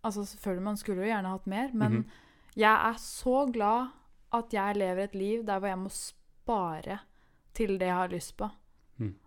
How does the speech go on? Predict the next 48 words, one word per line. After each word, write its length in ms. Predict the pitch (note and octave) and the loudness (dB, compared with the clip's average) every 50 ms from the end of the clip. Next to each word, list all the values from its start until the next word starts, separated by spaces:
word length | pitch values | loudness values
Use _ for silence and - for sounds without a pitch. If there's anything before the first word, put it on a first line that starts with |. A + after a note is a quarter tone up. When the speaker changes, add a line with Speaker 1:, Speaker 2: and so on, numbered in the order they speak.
| - | 0
Speaker 1:
At 120 | - A3+ A3 | 2 2 4
jeg 160 | G#3+ G#3 G#3 | 4 2 2
ikke 100 | A3 G#3+ | 0 0
bare 260 | G3+ G#3 F#3 F#3 F#3+ | 0 2 4 4 4
har 220 | F#3+ F#3+ F#3 F#3+ F#3+ | 2 2 0 0 -2
så 100 | F3 G3+ | -2 -2
mye 140 | G3+ G3 F#3 | -4 -4 -2
penger 280 | - G#3+ G3+ F#3 F3+ | -2 -2 -2 -2 -2
at 80 | F3 - | -4 -4
jeg 100 | G3 F3+ | -4 -4
bare 160 | F#3+ F3+ F3 | -4 -4 -4
kan 140 | - F#3 F#3+ | -6 -8 -8
kjøpe 380 | - - A3 F#3+ E3 - - F3 | -6 -4 -4 -4 -6 -8 -10 -10
hvis 140 | F3+ F3 - | -8 -8 -6
jeg 60 | F#3+ | -6
har 60 | F#3 F3+ | -6 -6
lyst 140 | F3+ - - | -6 -8 -8
på 80 | - F#3 | -6 -6
en 220 | - - F3 E3+ | -4 -4 -6 -6
iPad, 460 | D#3+ - - - F3 F3 F3 F3+ - | -6 -8 -8 -8 -6 -8 -8 -6 -4
eh, 320 | F#3+ F#3+ F#3 F#3 F#3 F#3+ F#3+ | -2 -2 0 0 0 -2 -2
i 20 | |
dag, 200 | F#3 F3+ F3+ F#3+ | -2 -2 -4 -4
så 120 | F#3 - G3 | -4 -6 -8
kan 360 | - G3 F#3 F#3 - - - - - - - | -6 -6 -6 -6 -6 -8 -10 -10 -12 -10 -8
jeg 140 | G3 G3 | -8 -8
kjø-, 140 | - - - - | -8 -6 -4 -4
altså, 260 | G3 F#3 F#3+ F#3+ F#3 - - - - - - | -4 -4 -4 -6 -8 -12 -16 -20 -12 -6 -6
jeg 100 | G3+ G3 | -4 -2
kunne 280 | - A3 G#3 G3 G#3 G3+ | 0 0 0 0 0 -2
det, 160 | G3+ G#3 G#3 | 0 0 -2
men 200 | G3+ G3+ G3+ - - - | -2 -4 -4 -6 -8 -8
jeg 100 | - G3 | -6 -4
må 180 | F#3+ F#3 G3 G3 | -4 -2 -4 -4
faktisk 300 | - F#3+ F#3 F#3 F#3 - | -4 -6 -6 -8 -10 -10
spare 460 | - - G3+ F#3 F3+ F3+ F3+ F#3 F#3 - - - - - - - - | -6 -4 -2 -2 -2 -2 -4 -6 -8 -8 -12 -16 -20 -20 -16 -10 -8
litt 200 | G3+ F#3+ - - | -6 -6 -6 -8
også. 280 | - F3+ - - B3 B3 - _ _ - - - | -10 -10 -8 -8 -8 -10 -12 _ _ -20 -10 -6
Speaker 2:
Mhm. 260 | C3 G#2 G2 G2 G2 - - - - _ - | -6 -4 -4 -4 -6 -10 -14 -20 -20 _ -10
Speaker 1:
Og 80 | - G#3 | -2 0
det 80 | G#3 G3 | 2 2
at 100 | G3 F#3+ | 2 2
jeg 80 | G#3 G3+ | 2 0
må 280 | G3+ G3 F#3 F#3+ F#3+ F#3 | 0 0 0 0 -2 0
det, 260 | G3+ G3+ G#3+ G#3+ G3 F#3+ | 0 0 -2 -2 -2 -2
det, 1300 | G3+ G3 G3 G3+ G3+ G3+ G#3 G#3 G3+ G3+ G3+ G#3 G3+ G3+ G#3 G#3 G#3+ - - A3+ - - - G#3 G3 | -2 -2 0 0 0 -2 -2 -2 -2 -4 -4 -4 -6 -6 -8 -8 -10 -10 -12 -12 -12 -12 -12 -6 0
det 120 | - A3 A3+ | 2 2 2
gir 520 | G#3+ G3+ G3 G3+ G3+ G#3 G3+ G#3 F#2+ - | 2 0 0 0 0 0 -2 -4 -6 -8